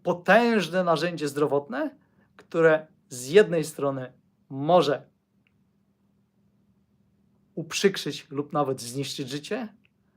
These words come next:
a z drugiej strony może dać nowe życie.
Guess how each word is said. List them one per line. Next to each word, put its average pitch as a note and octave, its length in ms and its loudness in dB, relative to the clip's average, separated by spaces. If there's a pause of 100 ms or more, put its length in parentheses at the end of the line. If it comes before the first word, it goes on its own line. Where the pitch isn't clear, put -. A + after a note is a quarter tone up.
(320)
a D3 320 0 (520)
z A#2 260 -12
drugiej F3+ 340 0
strony D3+ 560 -6 (520)
może D3 360 -2
dać C#3 400 -6 (320)
nowe C#3+ 480 4
życie. - 340 -14